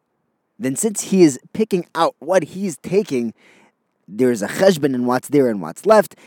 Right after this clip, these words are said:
It's not considered shikha. Even the thin ones are, would not be considered shikha.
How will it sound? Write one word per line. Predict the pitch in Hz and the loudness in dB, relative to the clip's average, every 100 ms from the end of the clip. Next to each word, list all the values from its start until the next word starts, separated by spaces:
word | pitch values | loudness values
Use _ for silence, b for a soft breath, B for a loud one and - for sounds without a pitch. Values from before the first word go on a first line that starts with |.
| - | -14
It's | - | -2
not | 226 202 | 0 2
considered | 165 143 127 131 | 0 0 0 0
shikha. | - 240 180 180 160 | 4 4 6 6 6
Even | 226 247 220 208 160 | 2 4 6 4 2
the | 156 202 202 | 6 6 6
thin | - 302 240 | 0 -2 0
ones | 110 80 - | -2 -4 -8
are, | 117 | -8
would | 123 135 | -6 -4
not | 120 98 | -4 -6
be | 104 | -10
considered | 98 87 82 | -10 -10 -12
shikha. | - 87 - - | -12 -16 -16 -20